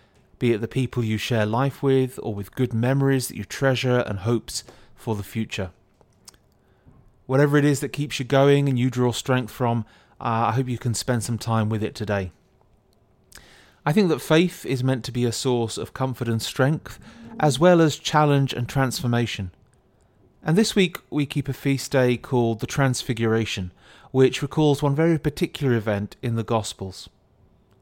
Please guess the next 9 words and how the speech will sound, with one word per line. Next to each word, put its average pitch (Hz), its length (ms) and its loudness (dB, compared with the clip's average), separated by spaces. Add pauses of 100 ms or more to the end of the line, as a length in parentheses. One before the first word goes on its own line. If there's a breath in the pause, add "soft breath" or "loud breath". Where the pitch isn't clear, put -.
(960 soft breath)
So - 160 0
without 180 340 4
further 147 340 2
ado, 127 280 4
let's - 260 -2
turn 175 260 2
to 127 100 -4
that 107 180 -2
story. 95 400 -6